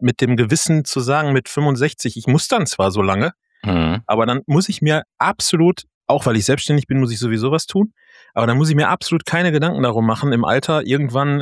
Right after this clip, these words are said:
Speaker 1: nicht mal mehr mir ein Toastbrot kaufen zu können.
Speaker 2: Ja.
Speaker 1: Wenn
Speaker 2: Genau.
Speaker 1: alles gut geht und wenn nicht vorher irgendwie, ne, das ist immer die Gefahr, die da besteht. Aber die Gefahr hast du ja heute selbst auf einem einfachen Sparkonto mit eins Komma zwei fünf Prozent Zinsen oder so.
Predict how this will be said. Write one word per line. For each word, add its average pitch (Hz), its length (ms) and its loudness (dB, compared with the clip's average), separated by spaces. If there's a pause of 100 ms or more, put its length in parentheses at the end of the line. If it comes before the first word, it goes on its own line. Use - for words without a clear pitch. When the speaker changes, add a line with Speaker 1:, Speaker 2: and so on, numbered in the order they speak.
Speaker 1:
nicht 139 160 0
mal 139 100 2
mehr 127 140 2
mir 127 100 2
ein 127 80 2
Toastbrot 202 380 -4
kaufen 95 260 -4
zu - 120 -14
können. 98 240 -12 (260)
Speaker 2:
Ja. 113 120 -10 (760)
Speaker 1:
Wenn 127 100 2
Speaker 2:
Genau. 220 240 2 (280)
Speaker 1:
alles 135 300 0
gut 151 220 -2
geht 208 260 0
und 123 200 -2
wenn 123 120 2
nicht 151 160 0
vorher 131 440 2
irgendwie, 110 680 -2 (280)
ne, 135 280 0
das 131 180 0
ist 147 100 -2
immer 175 220 4
die 147 100 0
Gefahr, 151 380 0
die 139 120 -4
da 131 120 2
besteht. - 560 -4 (560)
Aber 123 280 2
die 127 140 -4
Gefahr 139 320 0
hast - 160 -2
du 127 60 2
ja 113 60 4
heute 117 220 0
selbst 110 220 0
auf 104 220 -2
einem 107 220 -2 (600)
einfachen 117 340 0
Sparkonto 117 540 0
mit 107 260 2
eins 104 200 -2
Komma 101 200 2
zwei 95 200 -2
fünf 104 200 -4
Prozent - 320 -2
Zinsen 104 300 2
oder 87 160 2
so. 85 140 2